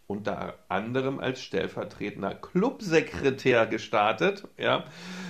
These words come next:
war zwischendurch auch mal Clubvorsitzender von fünfundsiebzig bis zweiundachtzig, also ein totales Urgestein, ja, mehr geht nicht, mehr Union kann man nicht bekommen. Äh, ich hab ihn damals auch kennengelernt, wirklich ein herzensguter Mensch, ganz toller äh, äh,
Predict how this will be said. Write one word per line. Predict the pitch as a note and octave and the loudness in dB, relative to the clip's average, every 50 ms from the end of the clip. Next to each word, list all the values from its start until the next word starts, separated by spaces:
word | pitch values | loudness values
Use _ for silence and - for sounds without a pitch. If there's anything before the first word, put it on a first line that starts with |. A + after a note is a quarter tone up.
| E3+ C#3+ - | -12 -14 0
war | - - B2+ B2+ A#2+ | 6 8 8 8 8
zwischendurch | - - C#3 C3+ B2+ C#3 B2 B2+ C3 C3 | 4 -2 -4 -2 -2 4 4 4 6 6
auch | C3+ B2 | 4 4
mal | A2+ G#2+ | 2 2
Clubvorsitzender | - - A#2 F#2 - - F3 F#3+ F3+ F3+ F3 E3+ - - E3 D#3 D3 | 4 2 0 0 2 4 6 6 8 6 4 2 0 2 2 2 4
von | - D#3+ C#3+ | 4 0 0
fünfundsiebzig | C3 D#3 D3+ D3 C#3 C3 C#3 C3+ - - A#2+ - | 2 0 0 0 2 0 0 -2 -2 -8 -4 -4
bis | C3 C3 - | -4 -4 -4
zweiundachtzig, | - - A#2 A2 A2+ A2+ A2+ - - A2+ - - - A2+ - - - | -4 0 2 2 2 2 0 -4 -4 -6 -4 -6 -6 -6 -4 2 0
also | A2 G#2 B2 | 2 2 2
ein | - - A#2 G#2+ A2 | 0 0 0 -2 0
totales | - C3 B2 - - C3+ C3 D3+ F3+ F#3 F3+ F3+ - | -2 -2 -2 2 2 4 6 6 6 4 2 0 -2
Urgestein, | - - D3+ E3 F3+ G3 F#3+ F#3 G3+ G3 - - F#3 F3+ F#3+ G3 G3 | -6 -2 8 10 10 10 10 8 6 2 4 4 4 4 6 4 4
ja, | F3+ D3+ D3 C#3+ | 4 4 4 4
mehr | C#3 C#3 C3+ C3+ | 4 4 2 2
geht | B2+ B2 D3+ F#3+ G3 - | 2 4 4 2 4 4
nicht, | C3+ C#3 F3 F3+ F#3 - | 6 6 6 6 4 2
mehr | C3 C3+ C#3 C#3 | 4 4 4 6
Union | C#3+ C#3+ C3+ C#3 C#3 C#3+ C3 | 4 2 4 4 2 2 2
kann | - C#3+ C#3 | 0 2 2
man | D#3+ D3+ C3+ | 2 2 2
nicht | B2 A#2+ - | 0 -2 -2
bekommen. | - A#2 - - C3 C#3+ D#3+ D#3 - - - - - - - - - - | -6 -4 0 0 0 0 0 -6 -10 -16 -20 -18 -18 -18 -18 -18 -14 -4
Äh, | - B2+ B2+ B2+ | 2 4 4 4
ich | C3 C3 | 6 4
hab | E3+ E3+ | 4 4
ihn | D3+ | 8
damals | C#3 C3+ C3 C3 B2+ C#3 | 8 10 10 8 6 6
auch | C#3+ F3 F3 | 4 4 4
kennengelernt, | - E3 D#3+ D#3+ D3+ D3+ C#3+ C#3 C#3 C3+ C3+ | 6 4 4 6 4 4 6 6 6 6 4
wirklich | C3+ C3 C3+ B2+ C3+ | 2 0 -2 -2 -4
ein | A#2 | -4
herzensguter | G#2 B2+ C3 C#3 C3+ - - C#3 C3 - - B2 B2+ B2+ - B2 A#2 | 2 2 2 2 2 -2 -6 -6 -6 -6 -6 -6 -4 0 2 2 2
Mensch, | A2+ A2 A2 A2+ A#2+ B2 A#2+ A#2 - | 2 2 2 2 2 0 -2 -6 -2
ganz | - G2 A2 A#2+ A#2+ - | 0 0 0 0 -4 -10
toller | - - A2 G#2+ A2+ A2 G#2 G#2 G#2 G2+ - - - - - - - - - - - - - - | -2 0 2 4 4 4 4 4 2 0 -6 -14 -20 -20 -20 -20 -20 -20 -20 -20 -20 -20 -10 -4
äh, | - F#2 F#2+ G2 G2 F#2+ F2+ - - F2 G2 F#2+ F#2+ F#2+ | 0 2 4 4 4 4 2 2 0 2 2 2 2 2
äh, | E2 | 0